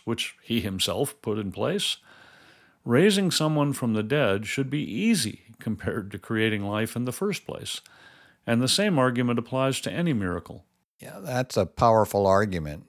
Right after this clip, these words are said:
Speaker 2: We got into this discussion about the miracles in the Bible because you said correctly that it's popular at this time to deny the miracles in the Bible and still call yourself a Christian.
Speaker 1: And the point I want to make is that if your quote-unquote faith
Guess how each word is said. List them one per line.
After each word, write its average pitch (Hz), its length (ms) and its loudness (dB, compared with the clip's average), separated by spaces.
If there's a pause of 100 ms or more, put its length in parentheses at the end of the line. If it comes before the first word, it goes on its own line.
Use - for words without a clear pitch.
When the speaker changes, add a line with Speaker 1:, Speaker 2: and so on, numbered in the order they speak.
Speaker 2:
We 143 480 -4
got 135 240 4
into 143 200 0
this 87 240 -4
discussion 80 600 -4
about 85 300 0
the 87 60 -6
miracles 82 540 0
in 85 120 -6
the 85 60 -4
Bible 80 440 -2
because 92 400 -4
you 110 240 -4
said 101 480 -2
correctly 107 800 0
that 87 220 -2
it's - 220 -6
popular 90 640 -2
at 80 140 -4
this 92 180 -8
time 92 420 -4
to 107 200 -6
deny 107 640 0
the 80 140 -6
miracles 76 540 -6
in 82 100 -8
the 78 80 -6
Bible 73 500 -6 (220)
and - 160 -6
still 123 280 0
call 110 200 0
yourself 92 400 0
a 69 60 -6
Christian. 78 480 -6 (760)
Speaker 1:
And 139 140 4
the 139 60 4
point 226 300 2
I 180 60 6
want 135 220 4
to 123 60 4
make 127 440 0
is 104 140 -4
that 123 140 2
if 135 180 0
your 156 240 2
quote-unquote 127 760 0
faith 117 560 0